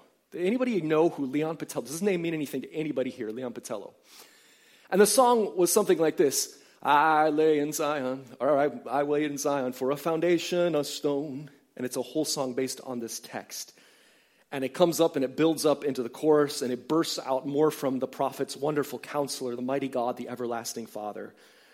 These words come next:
I lay in Zion a foundation, a stone." Of course, that stone is revealed as Jesus. Okay, so let's dig into this and make some sense of it.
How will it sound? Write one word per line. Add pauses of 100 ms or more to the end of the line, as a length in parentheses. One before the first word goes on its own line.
(120)
I
lay
in
Zion
a
foundation,
a
stone."
Of
course,
that
stone
is
revealed
as
Jesus. (640)
Okay,
so
let's
dig
into
this
and
make
some
sense
of
it.